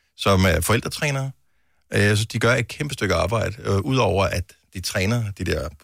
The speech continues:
gange om ugen, som man nogle gange gør, når man er fodboldtræner, så arrangerer de også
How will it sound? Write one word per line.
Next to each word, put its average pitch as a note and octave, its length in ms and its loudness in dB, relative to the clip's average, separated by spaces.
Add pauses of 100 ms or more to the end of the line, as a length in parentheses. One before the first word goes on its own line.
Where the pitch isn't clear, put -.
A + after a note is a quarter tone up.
gange F#2+ 220 2
om G2+ 100 4
ugen, G#2 140 2
som G#2 120 0
man F#2 80 4
nogle F#2+ 140 4
gange F2 160 4
gør, G2+ 120 2
når C3 80 4
man B2+ 100 2
er A2 40 4
fodboldtræner, A2+ 540 2
så - 160 0
arrangerer G#2 420 4
de G2 160 4
også F#2+ 420 4